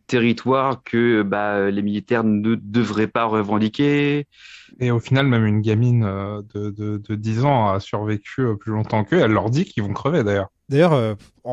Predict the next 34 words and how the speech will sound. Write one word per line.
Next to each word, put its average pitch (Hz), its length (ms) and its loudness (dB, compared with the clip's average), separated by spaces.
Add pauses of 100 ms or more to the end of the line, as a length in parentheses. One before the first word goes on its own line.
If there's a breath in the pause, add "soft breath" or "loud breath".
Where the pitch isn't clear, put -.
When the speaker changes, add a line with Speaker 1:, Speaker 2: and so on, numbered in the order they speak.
(120)
Speaker 3:
en 139 100 4
gros, 147 240 6
pour - 340 -4
survivre 123 480 -2
à 117 80 2
l'alien, 117 380 0
vaut 113 120 -6
mieux 110 140 -4
être 107 220 -6
petit 120 320 -6
et 117 60 -2
pouvoir 110 280 -10
te - 100 -10
faufiler 110 380 -8
partout. 113 340 -8
C'est 117 160 -10
comme 113 180 -8
ça, 143 120 -6
en 113 60 -4
fait, 104 200 -12
pour 107 160 -14
survivre 104 380 -10
à 104 60 -8
l'alien. 104 160 -14
Si - 100 -16
t'as 160 140 2
des 143 120 2
flingues, 160 300 0
ça 143 140 -4
change - 180 -8
pas 120 160 -4
à 123 60 -2
grand-chose, 110 560 -6
hein. 104 60 -16